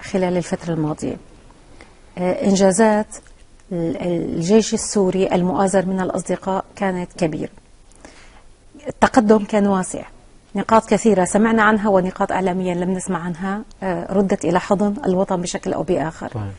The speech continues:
Speaker 1: بعدها بفترة قصيرة جدًا، آه، تم قطع طريق الإمداد الرئيسي الواصل إلى المدينة، علمًا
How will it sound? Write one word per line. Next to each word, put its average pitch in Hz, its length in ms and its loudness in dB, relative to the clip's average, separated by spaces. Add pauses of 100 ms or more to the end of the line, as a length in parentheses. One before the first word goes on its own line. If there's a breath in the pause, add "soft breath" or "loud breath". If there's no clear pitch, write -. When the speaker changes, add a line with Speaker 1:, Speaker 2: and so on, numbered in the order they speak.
(720 soft breath)
Speaker 1:
بعدها 247 320 4
بفترة 208 440 -2
قصيرة 214 600 0
جدًا، 165 360 -6 (1080)
آه، 185 140 -2
تم 214 460 4
قطع 214 440 0 (160)
طريق 202 280 -2
الإمداد 185 380 2
الرئيسي 180 360 -2
الواصل 180 300 -2
إلى 202 200 -2
المدينة، 214 500 -2 (420)
علمًا 180 460 0